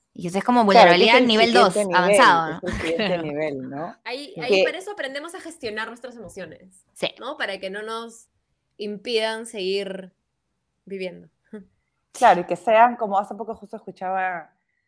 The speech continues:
Speaker 2: una mujer hablar sobre, mm, o sea, que las emociones son como estaciones de trenes, ¿no? O sea, pero no es el tren, no es que vas a ir con toda la, entonces entras, paras, bajas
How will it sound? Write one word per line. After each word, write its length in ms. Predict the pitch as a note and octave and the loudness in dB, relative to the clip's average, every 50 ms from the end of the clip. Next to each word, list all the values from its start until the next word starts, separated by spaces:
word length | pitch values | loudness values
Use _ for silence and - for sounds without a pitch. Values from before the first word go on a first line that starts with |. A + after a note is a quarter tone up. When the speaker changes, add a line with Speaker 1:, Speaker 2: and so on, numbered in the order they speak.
| _ _ _ | _ _ _
Speaker 2:
una 180 | - D#3 E3+ E3+ | -16 -14 -14 -12
mujer 260 | E3 D3+ - E3+ E3 | -12 -12 -10 -6 -4
hablar 340 | E3+ E3+ D#3+ D#3+ D#3+ D#3+ D#3+ | -4 -4 -2 -2 -4 -4 -4
sobre, 320 | - F#3+ F3 E3 D#3+ D3+ | -8 -12 -10 -8 -8 -8
mm, 240 | C#3+ C#3 C3+ C3+ B2 - _ _ - | -10 -12 -14 -16 -18 -20 _ _ -14
o 60 | E3+ | -10
sea, 120 | F#3 F3+ | -8 -6
que 60 | E3+ | -4
las 140 | E3 E3 - | -4 -4 -4
emociones 440 | F3+ D#3 E3 E3 - G#3+ G#3 A3 A3 | -6 -10 -10 -8 -8 -6 -6 -6 -6
son 100 | A3+ G#3 | -8 -10
como 180 | - G#3 G#3+ G#3 | -8 -8 -10 -10
estaciones 480 | - - F3 D#3 - G3+ F3+ G#3 G3+ | -10 -12 -14 -12 -10 -10 -8 -8 -8
de 80 | F#3+ D#3 | -10 -10
trenes, 440 | - G3 F#3 E3+ C#3 C3 C3 _ - | -8 -6 -4 -4 -6 -8 -14 _ -20
¿no? 140 | B2+ C3+ | -20 -20
O 60 | - - | -12 -8
sea, 220 | E3 D3 - - | -8 -8 -8 -8
pero 180 | - D3+ D#3 D3+ | -10 -8 -8 -6
no 100 | E3 F3+ | -6 -8
es 100 | F#3 - | -8 -8
el 140 | G3+ E3 - | -8 -8 -2
tren, 300 | G3+ G3 F3+ D3 C#3 D#3+ | 0 0 0 0 0 -4
no 60 | F3+ | -8
es 60 | F3+ | -8
que 120 | - F#3+ F3+ | -6 -4 -2
vas 220 | F#3 F3 - - | -2 -2 -2 -2
a 60 | E3+ | -4
ir 140 | E3+ F3+ F3 | -2 -2 -2
con 160 | F3+ F3+ D#3+ D3+ | -2 -4 -2 -2
toda 140 | F3 F#3+ | -2 -2
la, 80 | F#3+ E3+ | -2 -4
entonces 320 | D#3 - F3+ E3+ F#3+ F3 - | -6 -8 -10 -10 -12 -6 0
entras, 440 | A3 B3+ C4 B3 G#3+ A3+ A3 A#3 A3+ - | 2 2 2 2 0 0 0 -2 0 2
paras, 520 | A3+ A3 A3 A3 G#3 G#3 G#3 A3 G#3+ - F#3 | 4 6 6 8 8 6 6 4 2 0 0
bajas 600 | F#3+ G3+ F#3+ - - - F#3+ G#3 B3+ - _ | 2 2 2 0 -2 -4 -2 -2 -4 -6 _